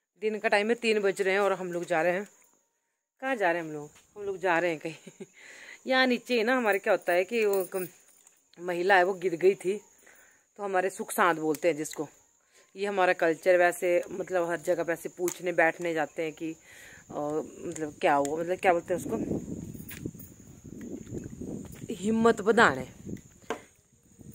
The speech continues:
उसकी टांग फ्रैक्चर हो गई है, तो तब हम लोग जा रहे हैं। तो चलो, चलिए आपको दिखाते हैं आगे, प्यारे प्यारे नज़ारे भी दिखाते हैं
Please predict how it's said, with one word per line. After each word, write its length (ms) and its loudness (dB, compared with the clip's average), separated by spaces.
उसकी 420 -8
टांग 420 4
फ्रैक्चर 360 -6
हो 140 0
गई 200 -4
है, 140 -2
तो 80 -6
तब 220 -2
हम 120 -4
लोग 140 -8
जा 200 -2
रहे 120 -4
हैं। 340 -12
तो 140 -20
चलो, 260 -2
चलिए 240 6
आपको 240 6
दिखाते 400 2
हैं 80 6
आगे, 200 2
प्यारे 280 2
प्यारे 240 0
नज़ारे 380 4
भी 100 -2
दिखाते 400 -2
हैं 180 -4